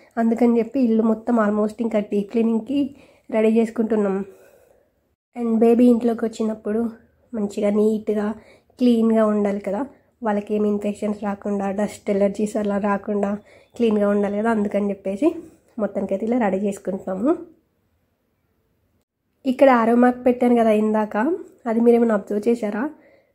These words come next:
Baby move అవుతూ ఉందన్నమాట. అందుకని చెప్పి నాకు ఎప్పటి నుంచో capture చేసుకోవాలి అని ఉంది. So మొత్తానికైతే ఇప్పుడు కుదిరింది. నాకు ఈ movements అన్నీ seventh month నుంచి కూడా చాలా crystal క్లియర్గా తెలిసేవన్నమాట. నాకు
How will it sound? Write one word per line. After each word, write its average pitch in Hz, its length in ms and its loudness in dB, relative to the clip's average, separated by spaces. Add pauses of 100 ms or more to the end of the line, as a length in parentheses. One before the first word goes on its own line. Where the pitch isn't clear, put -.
Baby 226 400 4 (180)
move 233 220 4
అవుతూ 233 300 0
ఉందన్నమాట. 220 400 0 (100)
అందుకని 208 380 0
చెప్పి 226 240 -2
నాకు 247 180 2 (140)
ఎప్పటి 240 260 -2
నుంచో 254 200 2 (140)
capture 240 360 0
చేసుకోవాలి 240 460 4
అని 240 160 2
ఉంది. 202 200 2 (460)
So 262 60 2 (120)
మొత్తానికైతే 240 580 0
ఇప్పుడు 240 240 0
కుదిరింది. 220 460 4 (1160)
నాకు 269 220 -2 (100)
ఈ - 20 8 (100)
movements 254 400 6
అన్నీ 277 220 2
seventh 240 340 0
month 254 240 4
నుంచి 254 220 2
కూడా 277 120 0 (100)
చాలా 233 360 2 (500)
crystal 285 460 0
క్లియర్గా 277 400 4
తెలిసేవన్నమాట. 240 600 2 (120)
నాకు 226 240 -6